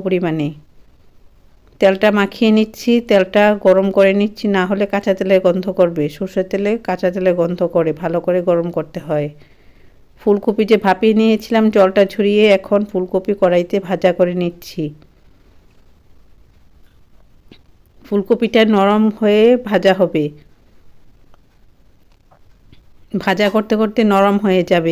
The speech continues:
এই ফ্লেমে ফুলকপিটা ভাজা হচ্ছে এবং নরম হচ্ছে। ফুলকপিটা নরম হয়ে ভাজা হচ্ছে, সঙ্গে দুটো কাঁচা লঙ্কাও ভাজা করে নিচ্ছি, তাহলে ভর্তাটা টেস্টফুল হবে।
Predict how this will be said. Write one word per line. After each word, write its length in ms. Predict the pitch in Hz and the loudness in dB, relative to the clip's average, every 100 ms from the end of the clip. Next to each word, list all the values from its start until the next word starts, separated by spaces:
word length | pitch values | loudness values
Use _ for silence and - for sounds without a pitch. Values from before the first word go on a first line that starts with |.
| 175 | 0
এই 60 | 196 | -2
ফ্লেমে 340 | 196 196 202 220 | -2 -4 -2 -2
ফুলকপিটা 640 | 220 190 190 - 185 208 226 302 _ - - - _ _ - | -2 -4 -4 -4 -2 0 0 -2 _ -20 -20 -20 _ _ -10
ভাজা 360 | 175 190 196 190 | -2 0 2 2
হচ্ছে 440 | 196 190 - 175 160 | 0 -2 -6 -2 0
এবং 180 | 170 190 190 | 0 0 2
নরম 240 | 185 185 190 | 2 2 0
হচ্ছে। 480 | 202 185 - - 160 151 - - - - _ _ _ _ _ _ _ - - _ _ - | 0 -4 -4 -8 -6 -6 -10 -20 -20 -20 _ _ _ _ _ _ _ -20 -20 _ _ -20
ফুলকপিটা 600 | - 202 202 202 208 214 226 226 | -2 -2 0 -4 0 2 4 4
নরম 260 | 202 208 | 4 2
হয়ে 240 | 233 220 214 220 | 2 2 2 2
ভাজা 260 | 202 196 214 | 0 2 2
হচ্ছে, 380 | 226 220 - 240 233 | 0 -2 -2 -4 -2
সঙ্গে 260 | 220 208 247 | -2 0 0
দুটো 280 | 208 202 220 | -2 -4 -4
কাঁচা 260 | 214 208 214 | 0 0 2
লঙ্কাও 440 | 202 208 208 202 202 233 | 2 0 2 2 2 0
ভাজা 300 | 214 202 185 | -2 0 0
করে 220 | 180 196 196 | 2 2 4
নিচ্ছি, 400 | 190 190 - 160 | 2 -2 -4 -4
তাহলে 400 | 160 170 185 196 202 | 0 -2 0 0 0
ভর্তাটা 500 | - 196 208 190 202 240 254 | 0 0 0 0 2 2 0
টেস্টফুল 500 | - 180 - - 185 196 | 0 -2 -2 -8 -6 0
হবে। 340 | 165 160 | -2 0